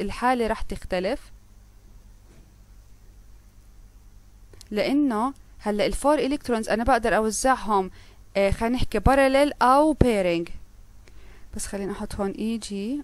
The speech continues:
و تي تو جي. كمان مرة الفور إلكترونز ممكن أوزعهم هيك بنفس الاتجاه.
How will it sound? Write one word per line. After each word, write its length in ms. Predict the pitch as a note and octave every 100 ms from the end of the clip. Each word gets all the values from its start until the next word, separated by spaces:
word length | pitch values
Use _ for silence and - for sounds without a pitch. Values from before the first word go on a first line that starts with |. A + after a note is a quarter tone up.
| -
و 80 | G3+
تي 440 | - A3 A#3 B3+ -
تو 300 | - A3 A#3 A#3+ -
جي. 240 | F#3+ F3+ - - -
كمان 280 | A#3 B3 B3
مرة 360 | G3 F#3 F3+ - -
الفور 300 | G#3 - C4
إلكترونز 540 | C4+ B3 C#4 - G#3 B3
ممكن 240 | C4 A#3+
أوزعهم 640 | G#3+ G#3+ - A#3 G3 F#3+
هيك 440 | F#3 G3 F#3 B3 -
بنفس 300 | G3+ A3+ -
الاتجاه. 680 | G3+ - - G3+ F#3+ F#3 B3